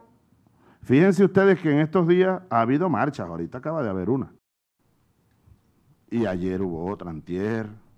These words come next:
anuncian otra para el fin de semana, el domingo hicieron otra, ¿no?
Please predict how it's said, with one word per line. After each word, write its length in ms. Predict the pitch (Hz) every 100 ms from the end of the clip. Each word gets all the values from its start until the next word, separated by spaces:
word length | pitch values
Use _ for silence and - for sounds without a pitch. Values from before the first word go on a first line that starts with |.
| _ _ _ _ _ _
anuncian 580 | 87 87 95 90 95 82
otra 220 | 90 92
para 180 | 85 78
el 80 | 73
fin 180 | 90
de 120 | 82 78
semana, 560 | - 87 117 123 107
el 100 | 92
domingo 380 | 85 78 90 82
hicieron 420 | 76 82 80 73
otra, 480 | 110 123 113 107 104 _ _ _ _ _ _ _
¿no? 300 | - 123 160